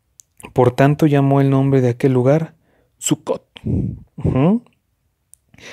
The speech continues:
Sucot, básicamente, pues bueno, eh, hoy en día, pues, es una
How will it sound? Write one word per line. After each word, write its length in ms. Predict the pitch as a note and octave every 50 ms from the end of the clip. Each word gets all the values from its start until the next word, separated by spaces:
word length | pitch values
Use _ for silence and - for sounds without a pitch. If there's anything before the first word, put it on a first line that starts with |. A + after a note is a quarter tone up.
| - - - - -
Sucot, 1040 | _ - - - C#3+ A#2+ - _ _ - A#3 A3+ G#3 G3 G3 - - - - _ _ _ _ _ _ _ _ _ _ _
básicamente, 760 | F#3 F3+ A#3 A#3+ - B3+ A3+ - B3 A#3 A3 G#3+ G#3 - A#3+
pues 200 | G3 F#3 F#3 F3
bueno, 380 | E3+ F#3+ G3 F3 D3 B2+ - _ _ _ _ _ _ _ _ _ _ _ _ _
eh, 460 | - F3+ D3 D3 C#3+ C#3 C#3 C#3+ - -
hoy 220 | D#3+ D3+ D#3+ D#3+
en 180 | D#3+ E3 E3 D#3+
día, 360 | D#3 E3 D#3 D#3 D#3 D3+ D#3
pues, 180 | - C#3+ B2 -
es 160 | C#3+ C3+ -
una 720 | D#3 D3 C#3+ D3 C#3 C3+ C3 C3 B2+ B2+ B2 B2 B2 C3+